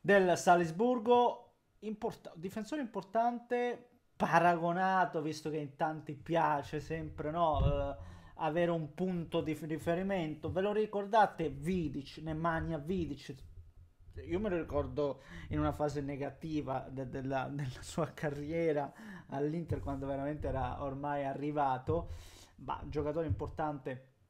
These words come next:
serbo al Manchester United, che ha fatto, ha fatto, ha fatto tante, tante robe lì. Ecco, Pavlovic viene un po' paragonato a lui,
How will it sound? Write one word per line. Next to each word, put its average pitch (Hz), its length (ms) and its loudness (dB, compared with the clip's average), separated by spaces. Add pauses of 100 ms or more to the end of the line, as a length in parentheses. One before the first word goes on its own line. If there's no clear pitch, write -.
(360)
serbo 135 520 -6
al 139 200 -8
Manchester 139 460 -6
United, 139 380 -6
che 127 60 -8
ha 127 40 -10
fatto, 131 520 -10
ha 139 60 -16
fatto, 127 720 -10
ha - 140 -18
fatto - 360 -18
tante, 131 480 -8
tante 139 280 -6
robe 160 220 -4
lì. 165 200 -6 (240)
Ecco, 220 320 -6
Pavlovic 226 640 2
viene 208 180 0
un 190 160 -4
po' - 400 0
paragonato 180 1080 4
a 156 140 -2
lui, 147 420 -2